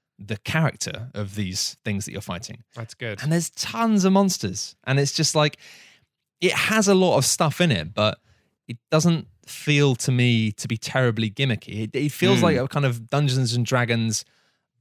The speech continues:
Speaker 1: but in a more tactical combat. And I mean, the combat's <laughs> really good.
Speaker 2: Yeah.
Speaker 1: It's, it's, there's a lot of things about it, but it's actually not a terribly complicated game. Doesn't feel like a game with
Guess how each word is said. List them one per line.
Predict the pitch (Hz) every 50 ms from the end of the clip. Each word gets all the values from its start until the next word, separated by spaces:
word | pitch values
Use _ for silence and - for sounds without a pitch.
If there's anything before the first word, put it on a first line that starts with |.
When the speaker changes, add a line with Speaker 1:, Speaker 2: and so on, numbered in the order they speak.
| _ _
Speaker 1:
but | 120 117 113 - _ _ _ _
in | 120 120
a |
more | 120 120 117 113
tactical | - - - - - - - 110 113 101
combat. | - - 143 139 135 - -
And | 156
I | 180
mean, | 214 220
the | 214
combat's | - - 269 392 - 196 - - - -
<laughs> | 131
really | 107 - - - - -
good. | - - 147 135 139 - - 127 - - - - -
Speaker 2:
Yeah. | 196 - 101 92 208 -
Speaker 1:
It's, | 139 - - - - - -
it's, | - 127 143 147 175 180 - -
there's | 160 180 165 156
a | 165
lot | 160 156 165 175 190 190 -
of | - 156 135
things | - - 180 170 151 120
about | 127 117 147 160 165 117 85
it, | 80 71 92 107 _
but | 107 104 107 107 - _ _ _ _ _ _ _
it's | - 127 -
actually | 156 165 160 - 135 123 113 107 104 - _ _ _ _ _ _ _
not | - 127 135 143 151
a | 151
terribly | - - 143 123 113 110 110
complicated | - - 110 101 - - 107 101 - 98 98
game. | 92 107 101 95 90 92 92 92 104 _ _ _ _ _ _ _ 113 110
Doesn't | - 139 143 143 170 160 131
feel | - - - 147 139
like | 127 123 120 113 -
a | 104
game | - 117 113 110 107 104 104 92
with | - 107 101 95 - -